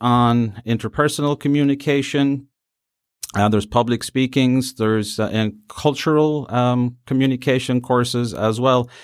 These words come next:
And this is the case for all of the degrees and all of the subjects that I've been mentioning.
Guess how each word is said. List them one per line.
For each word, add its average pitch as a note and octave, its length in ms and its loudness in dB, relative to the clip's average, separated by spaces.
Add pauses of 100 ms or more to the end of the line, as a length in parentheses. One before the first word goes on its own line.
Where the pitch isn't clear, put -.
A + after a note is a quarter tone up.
(220)
And C3+ 100 -2
this G#3 140 2
is G#3 100 -2
the G3+ 80 2
case D3+ 280 2
for C3+ 200 2
all C3 280 2
of D#3+ 120 -6
the D#3+ 80 2
degrees C#3+ 500 0
and A#2+ 100 2
all C3 120 4
of B2+ 60 2
the B2 60 2
subjects B2+ 480 -2
that A2+ 120 0
I've G#2+ 160 0
been G#2+ 220 0
mentioning. G#2 580 -2